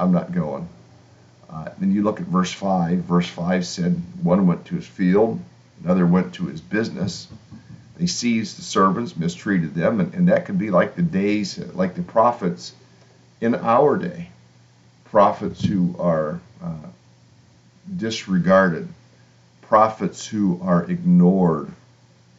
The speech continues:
uh, prophets who, uh, who don't, uh, who don't get the respect that they ought to get, uh, prophets who are, uh,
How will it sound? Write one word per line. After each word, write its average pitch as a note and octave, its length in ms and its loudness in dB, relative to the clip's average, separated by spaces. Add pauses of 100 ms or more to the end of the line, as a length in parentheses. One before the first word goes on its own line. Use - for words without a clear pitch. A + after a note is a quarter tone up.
(1900)
uh, E2 160 -2
prophets G#2 720 -2
who, F2 380 0 (760)
uh, D#2 260 -16 (260)
who G2+ 100 -2
don't, F#2+ 600 0
uh, D#2 220 -2 (2750)
who B2+ 100 -4
don't A2 320 4
get G#2 160 -4
the G2 60 -2
respect G#2 640 0
that F2 140 -12
they E2+ 140 -4
ought D#2+ 220 -6
to E2+ 80 -12
get, D2+ 280 -14 (1120)
uh, C#2+ 100 -14 (120)
prophets G#2+ 640 0
who F#2+ 440 0
are, E2+ 540 0
uh, D#2 160 -2